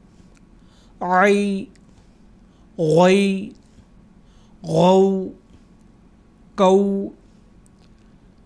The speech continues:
कै, मै,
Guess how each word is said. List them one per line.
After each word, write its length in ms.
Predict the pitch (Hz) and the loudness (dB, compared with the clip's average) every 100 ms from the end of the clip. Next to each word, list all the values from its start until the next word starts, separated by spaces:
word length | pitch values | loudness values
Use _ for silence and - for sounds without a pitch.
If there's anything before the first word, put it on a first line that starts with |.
| _ | _
कै, 500 | 202 196 202 196 202 - _ _ - _ _ _ _ _ _ _ _ - _ - | 0 2 0 -2 -8 -14 _ _ -20 _ _ _ _ _ _ _ _ -20 _ -6
मै, 680 | 170 180 196 196 196 190 - | 0 2 2 2 -2 -6 -14